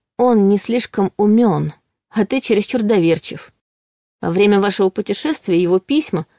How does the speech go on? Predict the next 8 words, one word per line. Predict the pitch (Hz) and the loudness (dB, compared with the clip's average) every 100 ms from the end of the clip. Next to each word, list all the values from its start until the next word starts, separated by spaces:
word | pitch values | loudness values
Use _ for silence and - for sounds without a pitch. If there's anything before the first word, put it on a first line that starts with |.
| - | -4
адресованные | 202 185 196 190 180 180 | 0 0 0 0 2 2
матери, | 175 160 - - _ _ _ - | 2 0 -4 -8 _ _ _ -2
перехватывались | 214 233 330 370 294 247 233 - _ _ | 0 0 0 0 2 0 0 -4 _ _
столь | - 311 320 | -8 -2 0
же | 233 214 | 2 2
регулярно, | 214 233 240 277 233 175 180 _ _ | 2 2 0 0 0 -2 -4 _ _
сколь | - 523 | -4 -2
отправлялись. | - 254 202 185 185 185 - | -2 0 0 2 0 -4 -10